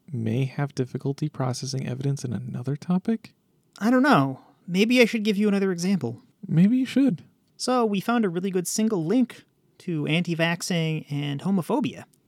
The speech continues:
Speaker 1: Oh, God.
Speaker 2: There's a person who claims to be a scientist. They don't have much in the way of creds. They, uh, did graduate from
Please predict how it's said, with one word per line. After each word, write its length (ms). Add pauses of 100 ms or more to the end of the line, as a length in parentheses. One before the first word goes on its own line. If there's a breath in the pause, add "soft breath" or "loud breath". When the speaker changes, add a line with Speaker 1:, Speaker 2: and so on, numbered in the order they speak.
(360)
Speaker 1:
Oh, 60
God. 300 (260)
Speaker 2:
There's 140
a 40
person 360
who 80
claims 380
to 80
be 120
a 40
scientist. 720 (240 loud breath)
They 80
don't 160
have 240
much 240
in 60
the 60
way 160
of 80
creds. 520 (240)
They, 200
uh, 200
did 160
graduate 440
from 300